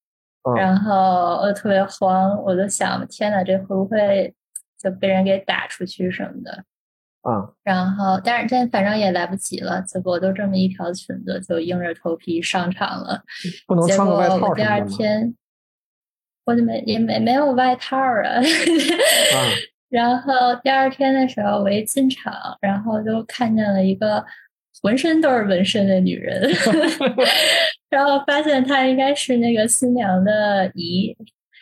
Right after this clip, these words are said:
Speaker 2: 就是还挺亲近的。
Speaker 1: 那所以这个
Speaker 2: 我就放心了。
Speaker 1: 没有这个，所以没这回事儿啊，你这个。
Speaker 2: <laughs> 后来我就上网查了查，应该是说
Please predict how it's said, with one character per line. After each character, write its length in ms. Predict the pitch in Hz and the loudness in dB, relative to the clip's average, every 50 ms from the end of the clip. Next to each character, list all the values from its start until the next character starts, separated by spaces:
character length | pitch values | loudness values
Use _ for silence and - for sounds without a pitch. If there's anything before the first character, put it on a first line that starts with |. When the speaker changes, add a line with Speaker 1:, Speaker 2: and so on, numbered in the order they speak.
| - - _ _ _ _ _ | -20 -20 _ _ _ _ _
Speaker 2:
就 120 | - 208 | -4 -2
是 60 | 202 208 | -2 -2
还 220 | 202 208 196 196 | 0 -2 -4 -4
挺 260 | - - - 185 190 | -4 -4 -4 -4 -4
亲 320 | - - - 202 190 196 202 | -2 -4 0 0 0 0 0
近 260 | - 220 208 202 185 | -2 -4 -2 -2 -2
的。 300 | 185 170 - - 202 190 - - _ _ _ _ _ _ _ _ _ _ _ _ _ _ _ _ _ | -2 -2 -4 -8 -10 -14 -14 -20 _ _ _ _ _ _ _ _ _ _ _ _ _ _ _ _ _
Speaker 1:
那 160 | _ 233 226 196 | _ 0 2 2
所 300 | - 170 165 131 160 - | 0 0 0 0 0 2
以 140 | - 143 | 0 0
这 180 | 123 - 208 185 | 0 2 2 2
个 80 | 165 160 | 2 2
Speaker 2:
我 60 | 151 | 2
就 40 | 160 | 2
放 140 | 185 185 | 2 2
心 140 | 190 - - | 4 4 4
了。 40 | 151 | 2
Speaker 1:
没 60 | - | 2
有 100 | 480 - | 2 2
这 380 | - - - 320 294 285 - - | 2 2 2 2 2 2 2 2
个， 180 | 311 311 285 311 311 330 | 2 2 2 0 -2 0
所 180 | - - 226 226 | 0 0 2 4
以 140 | 247 190 151 | 2 2 2
没 140 | 143 147 | 2 2
这 180 | 170 220 220 180 | 2 2 2 4
回 100 | 170 156 | 2 2
事 140 | 170 - 247 | 2 2 2
儿 160 | 220 180 135 | 2 2 2
啊， 60 | 127 | 0
你 120 | 113 113 110 | -2 -2 -2
这 140 | 117 117 | -2 0
个。 140 | 113 120 127 - - - - _ | 0 -2 -4 -6 -10 -18 -20 _
Speaker 2:
<laughs> 320 | _ _ _ _ _ _ - | _ _ _ _ _ _ -6
后 120 | - 320 311 | -2 0 0
来 160 | 302 302 302 | 2 2 2
我 100 | 262 202 | 2 2
就 100 | 202 220 | 2 0
上 240 | 220 - 294 269 262 | 0 0 0 0 2
网 140 | 214 185 | 0 0
查 300 | 190 - - 202 180 175 | -2 -4 -4 -4 -2 0
了 100 | 190 214 | -2 -2
查， 340 | 220 - - 214 - - - - | -2 -4 -4 -4 -4 -2 -4 -2
应 140 | - 247 | 0 2
该 140 | 254 262 269 | 2 2 0
是 160 | 277 269 285 | 0 -2 -4
说 420 | 262 262 - 277 269 269 269 269 | -4 -2 0 0 2 2 2 2